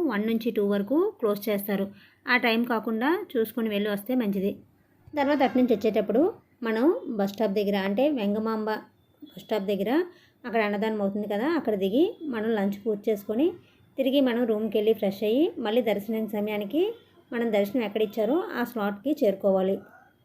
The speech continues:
మనం దర్శనానికి వెళ్ళేటప్పుడు మనం తీసుకున్న ఎస్ఎస్టీ టోకెన్లు, ఆధార్ కార్డులు పట్టుకొని వెళ్ళాలి.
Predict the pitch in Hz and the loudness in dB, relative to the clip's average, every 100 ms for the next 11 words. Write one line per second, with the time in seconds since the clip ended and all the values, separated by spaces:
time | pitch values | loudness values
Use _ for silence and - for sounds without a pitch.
0 | _ _ _ _ _ - 285 285 254 247 | _ _ _ _ _ -2 2 6 6 6
1 | 254 247 220 220 220 - 320 480 - 240 | 4 4 0 0 0 4 4 2 -2 -2
2 | 240 226 220 240 247 247 202 226 226 214 | 2 2 2 0 0 0 -2 -6 -6 -4
3 | 214 208 220 220 330 466 220 208 214 214 | -2 -2 -2 2 0 0 -2 -2 -2 0
4 | 208 220 196 - 202 196 196 | 0 0 -2 -4 -2 0 0